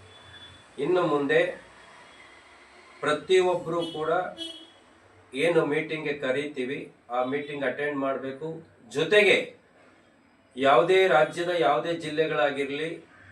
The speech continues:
ಕೆಲಸವನ್ನ ಪ್ರಾಮಾಣಿಕವಾಗಿ, ಆ, ಜಿಲ್ಲಾ ಅಧ್ಯಕ್ಷರು ನಿಮ್ಮ ಟೀಮ್ಗಳನ್ನ ಮಾಡ್ಬೇಕು.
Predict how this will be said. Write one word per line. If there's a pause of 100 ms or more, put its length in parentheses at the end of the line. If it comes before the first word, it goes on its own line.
(360)
ಕೆಲಸವನ್ನ
ಪ್ರಾಮಾಣಿಕವಾಗಿ, (880)
ಆ,
ಜಿಲ್ಲಾ
ಅಧ್ಯಕ್ಷರು
ನಿಮ್ಮ
ಟೀಮ್ಗಳನ್ನ
ಮಾಡ್ಬೇಕು.